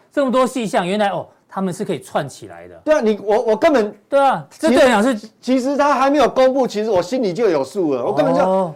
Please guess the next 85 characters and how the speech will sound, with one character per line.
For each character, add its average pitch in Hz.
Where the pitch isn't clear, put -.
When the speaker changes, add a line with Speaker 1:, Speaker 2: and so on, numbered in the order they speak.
Speaker 2:
他， 302
他 320
一 294
定 311
排 247
挤， 190
一 226
定 269
会 285
排 208
挤 208
消 226
费。 233
Speaker 1:
嗯。 -
Speaker 2:
那 277
排 233
挤 220
到 247
什 180
么？ 160
一 220
定 247
非 220
必 226
需 196
品， 131
那 202
就 208
是 180
娱 151
乐 175
嘛。 -
Speaker 1:
对 165
啊。 156
Speaker 2:
我 -
本 151
来 190
要 240
看 240
电 190
影 139
的， 127
Speaker 1:
因 269
为 254
每， 185
Speaker 2:
但 -
就 -
Speaker 1:
对 214
啊， 202
就 254
不 202
看 214
啊。 190
Speaker 2:
看 -
电 -
影。 170
Speaker 1:
每 165
次 185
看 277
到 254
后， 226
看 240
到 226
后 226
来， 175
我 175
觉 175
得 165
哦， 151
这 208
些 220
数 226
字 202
出 202
来 175
只 143
是 160
佐 135
证 143
你 110
之 143
前 135
的 110
预 117
测。 98